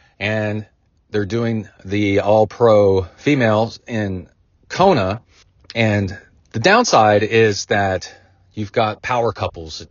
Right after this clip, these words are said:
you know, that, and families that have somebody in each gender at the different races, and they gotta travel all the way across the world for these different things. I guess that's sort of rare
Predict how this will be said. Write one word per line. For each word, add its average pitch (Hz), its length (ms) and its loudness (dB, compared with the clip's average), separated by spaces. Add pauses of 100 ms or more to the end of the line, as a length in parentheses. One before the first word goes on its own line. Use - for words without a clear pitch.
you 92 120 -12
know, 82 320 -6
that, 85 460 -2
and 80 280 -14
families 98 680 -2 (280)
that 95 140 0
have 95 480 0 (240)
somebody 113 480 2
in 92 120 -2
each 98 200 -2
gender 92 480 0 (460)
at - 140 0
the 92 80 0
different 98 300 0
races, 98 320 2
and 87 80 -6
they 90 60 -2
gotta 87 180 -2
travel 85 520 -4 (100)
all 87 140 -8
the 87 60 -6
way 87 80 -2
across 87 260 -2
the 85 60 -10
world 90 220 -2
for 80 80 -10
these 78 180 -10
different 80 280 -10
things. 78 340 -10
I 92 160 -8
guess 117 460 2
that's 98 180 2
sort - 540 0
of 117 100 6
rare 120 480 4